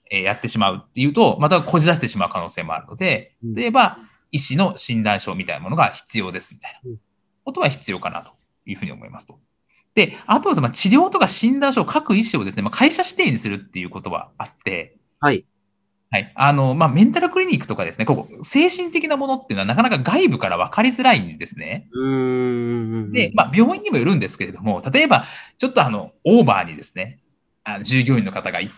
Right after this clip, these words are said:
Speaker 1: て、
Speaker 2: うん。
Speaker 1: で、それに基づいてそのまま診断書を書く方とかいらっしゃるんですよ、医師の方でも。
Speaker 2: あー、なるほど。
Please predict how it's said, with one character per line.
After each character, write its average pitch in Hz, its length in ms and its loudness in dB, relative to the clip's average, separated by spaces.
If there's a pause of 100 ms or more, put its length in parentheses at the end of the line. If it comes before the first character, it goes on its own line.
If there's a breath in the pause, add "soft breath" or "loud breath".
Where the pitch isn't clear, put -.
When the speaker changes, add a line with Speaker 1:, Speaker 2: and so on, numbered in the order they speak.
Speaker 1:
て、 - 380 -6 (320)
Speaker 2:
う 113 80 -6
ん。 - 20 -6
Speaker 1:
で、 135 60 -2
そ 196 100 2
れ 240 100 6
に 294 40 4
基 277 160 2
づ - 20 -8
い 294 40 -6
て 185 60 -4
そ 175 100 -2
の 233 80 6
ま 277 60 2
ま 269 140 6
診 202 400 0
断 202 140 4
書 180 80 2
を 139 80 -2
書 151 80 0
く 147 60 -12
方 123 200 0
と 123 80 -4
か 92 80 -8
い 92 60 -6
ら 110 60 -2
っ - 20 -6
し - 120 -6
ゃ 135 60 6
る 101 80 0
ん 82 80 -8
で 80 60 -10
す - 100 -12
よ、 87 60 -8
医 87 60 -12
師 92 80 -14
の 82 60 -12
方 82 140 -16
で 78 60 -14
も。 76 180 -16 (480)
Speaker 2:
あ 95 1400 6 (220 loud breath)
ー、 104 40 -18
な 92 140 -6
る 95 80 -8
ほ 101 160 -6
ど。 95 300 -2